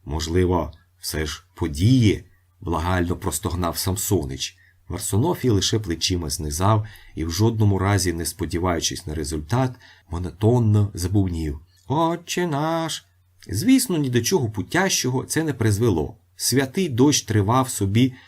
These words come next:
без будь-яких змін, тому що небеса не бажали приймати молитов окоянної істоти. «Добре,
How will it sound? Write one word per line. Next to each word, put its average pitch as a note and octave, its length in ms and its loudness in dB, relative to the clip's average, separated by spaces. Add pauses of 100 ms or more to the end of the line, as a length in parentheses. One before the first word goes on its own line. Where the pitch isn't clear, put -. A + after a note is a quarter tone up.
(120)
без F#2+ 200 2
будь-яких B2 560 0
змін, F#2+ 440 4 (260)
тому G#2 220 2
що G2+ 280 0 (200)
небеса F2 480 -2
не C#3+ 100 -2
бажали G#2+ 540 2
приймати D#2+ 580 -2
молитов C#3 600 -2 (160)
окоянної F2+ 920 -2 (220)
істоти. - 720 -6 (240)
«Добре, F2+ 560 2